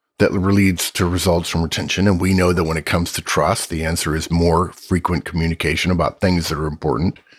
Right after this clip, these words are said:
to everybody, to both sides, you and them.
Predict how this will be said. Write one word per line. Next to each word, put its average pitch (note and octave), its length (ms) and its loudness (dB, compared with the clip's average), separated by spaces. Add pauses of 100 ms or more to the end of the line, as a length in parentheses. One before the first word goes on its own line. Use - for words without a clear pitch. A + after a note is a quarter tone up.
(460)
to - 200 0
everybody, D#2+ 480 -2
to F2+ 140 -4
both F2+ 260 0
sides, - 520 -6
you D#2 220 -6
and D2 220 -4
them. - 340 -6